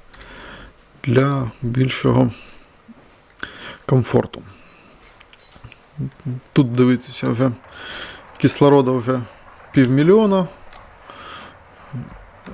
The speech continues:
все інше до-, довиготовляється. Оця система, от як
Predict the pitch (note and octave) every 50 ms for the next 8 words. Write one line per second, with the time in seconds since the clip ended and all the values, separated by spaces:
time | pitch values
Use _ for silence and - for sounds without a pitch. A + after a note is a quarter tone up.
0 | - C#3 C#3 B2 A#2+ A#2+ - - - C#3+ C#3 C3+ D#3+ E3 D#3+ C#3+ - - C#3 C3+
1 | C3+ C3 B2+ B2+ B2 B2+ C#3+ C#3+ C#3 C#3+ C#3+ C#3+ - - F3 F3 G3 G3+ G#3 G3
2 | F#3 F3+ E3+ - - - E3 D#3 C#3+ - - - - - - - - - - -
3 | - - - - - - - - - - - - - - - - - - - -
4 | D3 B2+ - - D3+ C#3 - - D3+ - - G3+ G3+ F3 D3 C3 A#2+ - C#3 C#3+
5 | D3 C#3+ - -